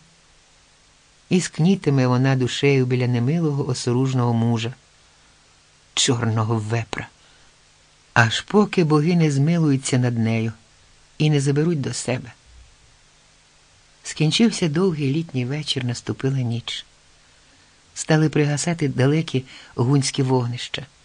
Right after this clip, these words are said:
А думки у Києвій голові скачуть, як вовки сіроманці по полю. І не дають йому спокою. Не дозволяють склепити очей. Завтра його не стане.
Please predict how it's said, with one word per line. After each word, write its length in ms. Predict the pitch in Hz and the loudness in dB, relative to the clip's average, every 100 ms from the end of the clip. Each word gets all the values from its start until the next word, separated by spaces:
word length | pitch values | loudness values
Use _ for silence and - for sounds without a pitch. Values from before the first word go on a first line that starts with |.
| _ _ _ _ - _ _ _ _ | _ _ _ _ -20 _ _ _ _
А 120 | 131 | 0
думки 460 | 139 151 156 - 202 | 2 2 0 2 2
у 120 | 156 | 2
Києвій 440 | 135 143 135 131 127 | 2 2 4 4 4
голові 360 | 127 127 120 | 2 2 0
скачуть, 600 | - - 160 156 131 - | -4 -4 -4 -2 -4 -4
як 160 | 127 - | -4 0
вовки 440 | 127 123 - 127 | 2 2 0 -4
сіроманці 680 | - 127 127 127 123 120 - | 0 0 2 2 0 -2 -6
по 140 | - | -8
полю. 360 | - - 127 135 - _ _ _ _ _ _ _ _ _ _ _ _ _ | -8 -4 -4 -6 -12 _ _ _ _ _ _ _ _ _ _ _ _ _
І 100 | 147 | 0
не 100 | 151 | 2
дають 340 | 147 170 170 123 | 2 0 -2 -2
йому 140 | 120 | -4
спокою. 520 | - - 117 - 127 - _ _ _ _ _ _ _ _ _ _ | -4 -8 -10 -10 -12 -14 _ _ _ _ _ _ _ _ _ _
Не 120 | 147 | 2
дозволяють 640 | 143 156 151 185 170 127 - - - | 4 4 2 2 2 0 -4 -18 -12
склепити 600 | - 135 127 135 135 127 | -2 2 2 0 0 0
очей. 420 | 123 - 127 120 _ _ _ _ _ _ _ _ _ _ _ _ _ _ _ _ _ _ _ _ _ _ _ | 0 -4 -6 -8 _ _ _ _ _ _ _ _ _ _ _ _ _ _ _ _ _ _ _ _ _ _ _
Завтра 420 | 127 139 143 139 127 | -6 -4 -2 -2 0
його 220 | 123 131 | 0 -2
не 120 | 123 | -4
стане. 420 | - - 123 123 | -6 -6 -6 -8